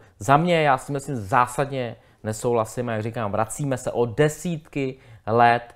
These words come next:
zpět. Stále se vyhýbáme tomu slovu cenzura, za mě to je cenzura a budu do zblbnutí připomínat, eh, krásnou větu z, eh, seriálu Jistě, pane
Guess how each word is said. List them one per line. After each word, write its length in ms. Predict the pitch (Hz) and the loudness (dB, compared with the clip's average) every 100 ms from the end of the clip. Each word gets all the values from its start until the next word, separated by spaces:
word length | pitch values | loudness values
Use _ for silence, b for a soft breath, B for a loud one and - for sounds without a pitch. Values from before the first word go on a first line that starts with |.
| _ | _
zpět. 800 | - - - - 117 98 - - _ _ _ _ _ _ _ _ _ _ _ _ _ - | -18 -16 -8 2 4 4 0 -14 _ _ _ _ _ _ _ _ _ _ _ _ _ -14
Stále 380 | - 151 175 208 | 2 8 8 8
se 120 | 185 | 2
vyhýbáme 480 | 143 160 160 165 160 | 0 4 4 4 0
tomu 220 | 165 160 | -4 -4
slovu 280 | - 151 113 | -2 -2 -2
cenzura, 800 | 107 98 101 104 98 101 151 226 _ | -6 -6 -4 -2 -2 -2 -4 -10 _
za 200 | 117 107 | -8 -4
mě 200 | 123 135 | -2 -2
to 140 | 135 120 | -4 -4
je 100 | 87 | -4
cenzura 580 | - 117 120 139 151 156 | -4 -6 -4 0 2 2
a 120 | 123 | 0
budu 420 | 127 160 143 - | -2 -2 -4 -6
do 220 | - 113 127 | -8 -4 -2
zblbnutí 960 | 117 113 262 180 139 107 - 80 - _ b b b | -2 2 2 2 0 -4 -10 -14 -16 _ b b b
připomínat, 960 | - 156 156 170 160 156 151 147 147 - _ b b b 107 | -6 -6 0 0 2 -2 -2 -2 -6 -10 _ b b b -8
eh, 120 | 117 | -4
krásnou 560 | 127 139 160 - 156 | 2 2 2 0 -2
větu 440 | 117 123 - 143 139 | 0 -2 -4 -6 -6
z, 220 | - - | -10 -10
eh, 280 | 131 117 110 | -4 -4 -6
seriálu 540 | - 131 135 135 135 | -8 -6 -2 -2 -2
Jistě, 300 | 127 117 - | -4 -6 -8
pane 340 | - 135 120 | -6 -4 -6